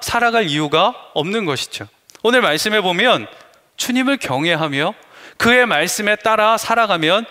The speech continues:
된다"라고 하는 것입니다. 너무너무 쉬운 것이죠. 그런데 우리 현실을 돌아보면 이 말씀을 듣지만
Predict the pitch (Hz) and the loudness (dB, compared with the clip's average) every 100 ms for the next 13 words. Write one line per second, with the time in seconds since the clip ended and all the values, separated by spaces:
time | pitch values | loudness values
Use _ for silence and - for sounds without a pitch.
0 | - - 127 139 180 110 110 123 170 185 | -12 -8 -6 -2 -2 -2 -6 -6 -6 -6
1 | 127 - 110 - _ _ _ _ _ _ | -6 -6 -12 -18 _ _ _ _ _ _
2 | _ _ - 165 214 190 180 - 214 214 | _ _ -4 -2 -2 -2 -2 -4 -4 -4
3 | 139 - - - _ _ _ _ _ - | -4 -6 -12 -20 _ _ _ _ _ -20
4 | - 226 247 233 214 220 226 220 226 220 | -4 0 2 2 2 2 2 0 0 2
5 | 190 202 180 165 175 185 117 - - 214 | 2 2 2 0 2 0 -2 -10 -4 0
6 | 254 175 156 - 208 214 190 127 - 185 | 2 2 2 0 2 2 2 0 -2 -4
7 | - 220 196 175 202 110 | -2 -2 0 2 0 -2